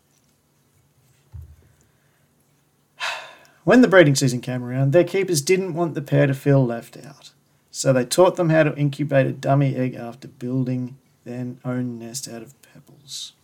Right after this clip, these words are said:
The pair took such great care of the fake egg that their keepers allowed them to foster a real one to see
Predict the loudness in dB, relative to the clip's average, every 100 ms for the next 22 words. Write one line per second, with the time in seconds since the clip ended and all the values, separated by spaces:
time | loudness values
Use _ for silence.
0 | -20 -10 -2 -2 -2 -8 -8 -10 -12 0
1 | 2 2 2 2 2 -2 0 2 2 -6
2 | _ -6 -6 -6 -12 _ _ _ -6 -2
3 | -2 -2 -2 -4 -2 -4 0 -2 -2 -4
4 | -6 -8 -8 -8 -8 -6 -6 -4 -8 -8
5 | -10 -12 -8 -4 -4 -6 -14 -16